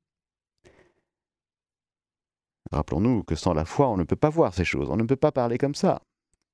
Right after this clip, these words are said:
en dehors de la foi. Contemplant en elle le mystère, saint Paul s'écrie : « Le Christ en vous, l'espérance de la gloire. » Reconnaître la présence du Christ dans l'Église, bien sûr.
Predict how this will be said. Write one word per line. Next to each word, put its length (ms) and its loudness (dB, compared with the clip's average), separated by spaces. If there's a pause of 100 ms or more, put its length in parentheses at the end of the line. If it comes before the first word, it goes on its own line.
(1000)
en 160 0
dehors 280 2
de 80 -4
la 120 0
foi. 340 -6 (2000)
Contemplant 420 0
en 80 0
elle 160 2
le 80 0
mystère, 400 0
saint 160 0
Paul 220 2
s'écrie : « 360 2
Le 100 0
Christ 420 0
en 180 4
vous, 420 0 (580)
l'espérance 760 0
de 80 2
la 160 2
gloire. » 560 -4 (1200)
Reconnaître 600 0
la 100 0
présence 440 0
du 100 -6
Christ 440 -8 (420)
dans 160 0
l'Église, 400 0
bien 140 0
sûr. 260 -6